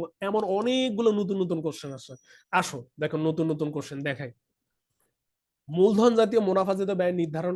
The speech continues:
ক্ষেত্রে খুবই গুরুত্বপূর্ণ নীতির কথা এখানে আমি আলোচনা করছি। এর মধ্যে সেভেন কলেজ দুই হাজার একুশ সালে একটা কোশ্চেন করেছিল, যে কোশ্চেনটা আবার কোনো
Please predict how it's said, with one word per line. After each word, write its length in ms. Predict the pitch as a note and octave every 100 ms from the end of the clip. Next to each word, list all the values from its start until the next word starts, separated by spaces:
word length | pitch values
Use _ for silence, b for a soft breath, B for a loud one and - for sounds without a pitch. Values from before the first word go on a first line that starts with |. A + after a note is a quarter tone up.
| F3
ক্ষেত্রে 240 | E3+ F3+ G#3 C#4+ _ -
খুবই 200 | B3 C#4 G3+
গুরুত্বপূর্ণ 440 | A3 G3+ G#3+ G#3+ G#3+ F#3+
নীতির 320 | G3 G3+ A#3 G3+
কথা 140 | F3 E3+
এখানে 180 | E3+ E3+
আমি 80 | D#3+
আলোচনা 260 | D3+ - C#3+ C3+
করছি। 160 | B2+ E3
এর 60 | F3
মধ্যে 240 | G3 F3 E3+ D#4 b b -
সেভেন 260 | - G3 A3+ A#3+
কলেজ 160 | A3+ G3
দুই 80 | G3+
হাজার 140 | G3 G#3 G3
একুশ 180 | B3+ A#3+ -
সালে 120 | F#3+
একটা 120 | F3+ F3+
কোশ্চেন 260 | F3+ - G3 F3+
করেছিল, 240 | E3+ E3+ G3 E3+
যে 60 | E3
কোশ্চেনটা 320 | E3 - F3+ F3
আবার 120 | F3
কোনো 120 | F3